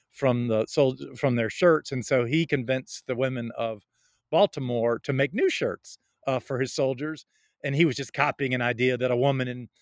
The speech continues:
Pennsylvania and Philadelphia had had the year earlier, where she got the women of Philadelphia to go out and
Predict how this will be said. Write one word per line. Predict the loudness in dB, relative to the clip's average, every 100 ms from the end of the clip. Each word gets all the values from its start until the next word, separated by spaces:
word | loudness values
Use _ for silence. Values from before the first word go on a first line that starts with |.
| _ _ _
Pennsylvania | -2 0 2 2 4 0
and | -2
Philadelphia | 0 2 0 -2 -4
had | -2
had | 0 0
the | -2
year | 0 0
earlier, | 2 2 2 2 0
where | 0 -2
she | -2 -2 -2 -4 _ _ -4
got | 0 0 0
the | 2
women | 2 2 -2
of | -2
Philadelphia | -2 0 0 -2
to | -6
go | -4 -2
out | -4 -6
and | -12